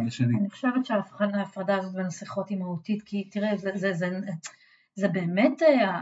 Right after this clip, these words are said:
Speaker 2: הקושי הוא באמת אמיתי. כלומר, כשאני באמת, באמת, אתה, אתה, אתה עונה לגרושתך, ואתה מנהל את המערכת יחסים, יחסית, אה, הדוקה, אני, הראש חלק אחד מבין שזה באמת, יש לכם ילדים משותפים,
Speaker 1: Mhm.
Speaker 2: ואין ברירה, ואתה צריך לשמור איתה על קשרים טובים,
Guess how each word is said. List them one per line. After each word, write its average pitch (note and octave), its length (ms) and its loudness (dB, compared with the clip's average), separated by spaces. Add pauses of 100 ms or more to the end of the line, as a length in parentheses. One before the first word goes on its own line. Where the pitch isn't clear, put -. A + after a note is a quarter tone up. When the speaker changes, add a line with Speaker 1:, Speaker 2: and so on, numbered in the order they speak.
Speaker 2:
הקושי B3+ 420 2
הוא C#4 100 2
באמת G#3 280 2 (120)
אמיתי. C4+ 580 6
כלומר, G3 320 -4
כשאני G#3 300 2
באמת, C4+ 440 8
באמת, B3+ 420 4
אתה, F#3 220 -6 (120)
אתה, G3 240 -4 (220)
אתה G#3 180 -8 (520)
עונה A3+ 220 2
לגרושתך, A3 760 -2
ואתה F3+ 160 -8
מנהל F#3 280 -2
את C#4 100 -2
המערכת B3 360 0
יחסים, A#3+ 360 0
יחסית, A3 760 -4
אה, B3 140 0 (440)
הדוקה, G3+ 480 2 (360)
אני, G3+ 320 2 (180)
הראש G#3+ 420 4
חלק E4+ 300 6
אחד C4+ 300 2
מבין B3 380 8 (280)
שזה C4+ 300 2
באמת, A3+ 280 4
יש - 120 -8
לכם B3+ 200 2
ילדים G#3+ 320 4
משותפים, G3+ 720 0
Speaker 1:
Mhm. G3+ 40 0
Speaker 2:
ואין B3+ 320 12
ברירה, A#3+ 380 6
ואתה G#3 120 -2
צריך C4 180 -4
לשמור C4 240 8
איתה C4+ 120 6
על C4 100 4
קשרים A#3+ 360 2
טובים, F#3+ 460 -4